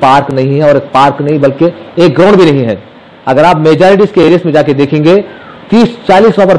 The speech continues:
पार्क और प्लेग्राउंड है, करोड़ों रुपए खर्चा हुए बल्ला की तरफ से,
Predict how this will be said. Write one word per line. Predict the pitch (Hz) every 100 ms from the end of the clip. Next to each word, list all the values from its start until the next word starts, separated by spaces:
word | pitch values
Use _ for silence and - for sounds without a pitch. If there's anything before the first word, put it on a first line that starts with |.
| -
पार्क | 151 165 165
और |
प्लेग्राउंड | - 135 127 127
है, | 139
करोड़ों | 170 165 226 240
रुपए | 220
खर्चा | 196 175 175
हुए | 160
बल्ला | 135 131
की | 120
तरफ | 123 110
से, | 110